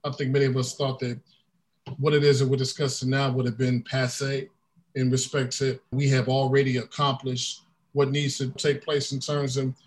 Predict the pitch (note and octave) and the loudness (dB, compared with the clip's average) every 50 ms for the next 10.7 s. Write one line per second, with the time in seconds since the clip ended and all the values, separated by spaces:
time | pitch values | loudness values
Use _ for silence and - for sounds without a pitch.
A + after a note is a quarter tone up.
0 | _ _ _ _ - - - F3 C#3+ - D#3 D3 C3 B2+ - - C#3 C3+ B2+ B2+ | _ _ _ _ -8 -4 -4 -4 -4 -2 -2 0 0 -2 -2 -4 -4 -2 0 0
1 | B2 C3+ D3 C#3+ C#3+ - - C3+ B2+ A#2+ A#2+ - _ _ _ _ _ _ _ - | 0 0 0 0 -2 -2 -4 -4 -6 -6 -8 -10 _ _ _ _ _ _ _ -6
2 | G#2+ B2+ D3+ D3 C3 - - D3 C#3 C3 C3 - - D3 D3+ B2+ - - C#3 B2+ | -4 -2 0 0 0 0 0 0 0 0 -2 -6 -8 -8 -8 -8 -6 -6 -4 -4
3 | B2 - - - C#3+ D3 C#3+ C#3+ - - C#3 C3 C3 B2 - - - G3 F3+ D#3+ | -6 -6 -6 -6 -4 -4 -4 -4 -4 -2 -2 -2 -2 -4 -6 -4 -2 -2 -2 -2
4 | - C#3+ C3 C3 C#3+ C3+ C3 - B2+ B2 - C#3+ C#3 C#3+ C#3+ C#3+ C#3 - C#3+ C3+ | -2 -4 -2 -2 -2 -2 -4 -6 -8 -6 -4 -2 0 0 0 0 -2 -6 -8 -10
5 | - C#3 D3 D3+ D3+ C#3+ - C#3 C3+ C3 C#3 C3 B2+ C3 B2 - - D3 C#3+ C#3 | -10 -10 -8 -6 -6 -6 -6 -4 -2 0 0 0 0 -2 -4 -4 -2 -2 -2 -2
6 | B2+ B2+ - A#2 A2+ B2+ B2+ C3+ F#3 G#2 G2+ - - - - _ _ _ _ _ | -2 -4 -8 -8 -6 -4 -4 -2 -2 -4 -6 -8 -10 -16 -18 _ _ _ _ _
7 | _ _ - - - E3 D3+ D3 D3+ E3+ G3+ G#3+ F#3 E3 D3 D3 C#3 C3 - C#3+ | _ _ -12 -4 0 0 2 2 4 4 4 2 2 0 0 0 0 2 4 4
8 | C3+ C3+ B2+ - - _ _ _ _ _ - C3+ D3+ D3 - - D3+ C#3+ C#3 C3+ | 4 4 2 -2 -8 _ _ _ _ _ -4 -2 0 0 0 0 2 2 4 4
9 | C3 C3 B2+ A#2+ B2 C3+ D3+ E3+ F3 D3+ C3+ - - - - _ - E3 D#3+ D3+ | 4 2 2 0 -2 -2 -2 -2 -2 -4 -4 -8 -12 -16 -16 _ -6 -4 -2 -2
10 | F#3 B3+ A#3+ F3+ D#3 D3 C3+ A#2 A#2+ C3+ D3 C#3 B2 - | -2 -2 0 0 0 0 0 0 2 2 2 2 2 -2